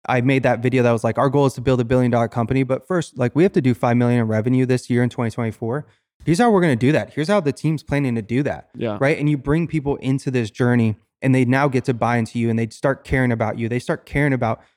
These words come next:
Speaker 1: "Are you hitting, are you, did you hit your goals?
Speaker 2: Yeah.
Speaker 1: Like, are you doing the things that
Speaker 2: Like,
Speaker 1: you
Speaker 2: where are
Speaker 1: said?"
Speaker 2: you at with that?
Speaker 1: Exactly. And
Speaker 2: Yeah.
Speaker 1: people care about that. That's for bottom of funnel. The last part, the last two parts are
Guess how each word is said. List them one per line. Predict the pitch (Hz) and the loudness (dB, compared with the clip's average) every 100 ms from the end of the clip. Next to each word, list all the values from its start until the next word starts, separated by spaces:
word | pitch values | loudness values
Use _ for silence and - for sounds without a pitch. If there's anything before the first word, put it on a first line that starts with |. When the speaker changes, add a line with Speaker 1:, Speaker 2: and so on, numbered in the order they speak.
| _ - | _ -4
Speaker 1:
"Are | 135 | 2
you | 185 | 4
hitting, | 135 180 160 - | 6 4 4 2
are | |
you, | 156 - | 0 0
did | 143 143 | 0 0
you | 170 | 2
hit | 123 202 | 2 0
your | 160 | 0
goals? | 117 139 196 - - _ _ | 0 0 0 -4 -20 _ _
Speaker 2:
Yeah. | - 131 | 0 2
Speaker 1:
Like, | 131 | 2
are | - 147 | 2 2
you | 180 | 2
doing | 123 131 170 | 0 2 2
the | 139 | 0
things | 151 151 | -2 -2
that | 127 | 0
Speaker 2:
Like, | 135 | 2
Speaker 1:
you | 143 | 4
Speaker 2:
where | 147 | 4
are | |
Speaker 1:
said?" | 135 | 6
Speaker 2:
you | |
at | 127 120 | 4 2
with | - | 0
that? | 98 80 | 0 0
Speaker 1:
Exactly. | 117 139 143 123 | 0 0 -2 -4
And | 120 | 0
Speaker 2:
Yeah. | 117 | 2
Speaker 1:
people | 139 139 | 2 -2
care | - 151 | -2 -2
about | 104 87 | -2 -4
that. | 85 - _ _ - - - - | -8 -10 _ _ -20 -20 -18 -2
That's | 151 - | 0 2
for | 196 | 2
bottom | 151 135 127 | 2 2 2
of | 107 | 2
funnel. | 120 101 | 0 0
The | 123 | 2
last | 139 160 196 - | 4 4 2 0
part, | 143 139 135 | 2 2 2
the | 143 | 2
last | 170 160 | 0 0
two | - | -4
parts | 143 123 117 | -4 -4 -4
are | 117 | -6